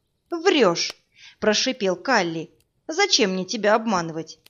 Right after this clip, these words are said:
Все, что я тебе расскажу, легко проверить. Пойди на торг и спроси любого встречного. В резне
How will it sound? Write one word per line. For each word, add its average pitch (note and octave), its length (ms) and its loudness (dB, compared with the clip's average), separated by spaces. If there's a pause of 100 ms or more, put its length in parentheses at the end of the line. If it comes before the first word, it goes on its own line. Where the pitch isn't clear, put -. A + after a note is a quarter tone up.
(160)
Все, A3+ 320 0
что - 160 -2
я C4+ 200 4
тебе B3+ 300 2
расскажу, C4+ 480 0
легко A#3+ 360 0
проверить. A3 680 0 (320)
Пойди G#3+ 380 4
на C#4+ 160 4
торг F#3 520 -2
и G3+ 80 -6
спроси F#3+ 460 -4
любого A#3 380 2
встречного. A3+ 680 -2 (540)
В F#3+ 120 -4
резне G3+ 540 0